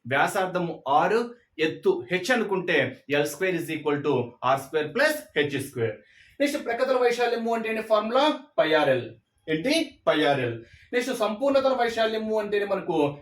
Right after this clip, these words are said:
ఇక్కడ ఒక ఎత్తే ఉంది కా-, ఒక వృత్తం పరంగానే ఉంది కాబట్టి పై ఆర్ఎల్ ప్లస్ పై ఆర్ స్క్వేర్. అంటే ఇక్కడైతేనేమో ప్రకృతుల వైశాల్యము వన్, టూ కాబట్టి టూ ఇంటూ వృత్త వైశాల్యం చేశాము. ఇక్కడైతేనేమో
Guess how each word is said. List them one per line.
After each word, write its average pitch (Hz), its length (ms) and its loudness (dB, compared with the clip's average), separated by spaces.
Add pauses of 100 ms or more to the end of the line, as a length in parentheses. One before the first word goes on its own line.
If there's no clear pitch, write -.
ఇక్కడ 185 180 0
ఒక 151 240 0
ఎత్తే 214 340 4
ఉంది 190 220 0
కా-, 175 160 -4
ఒక 147 260 -2
వృత్తం 190 400 -2
పరంగానే 196 340 -2
ఉంది 180 200 -4
కాబట్టి 165 640 -2 (220)
పై 165 240 2
ఆర్ఎల్ 175 440 2 (260)
ప్లస్ 269 300 0
పై 160 140 2
ఆర్ 139 120 2
స్క్వేర్. 110 420 -6
అంటే 180 160 -4
ఇక్కడైతేనేమో 208 720 0 (280)
ప్రకృతుల 202 300 0
వైశాల్యము 214 760 0 (100)
వన్, 233 400 0 (200)
టూ 214 120 0
కాబట్టి 190 720 -2
టూ 254 100 -2
ఇంటూ 262 240 2
వృత్త 190 200 -2
వైశాల్యం 156 480 0
చేశాము. 117 500 -4 (220)
ఇక్కడైతేనేమో 214 920 -2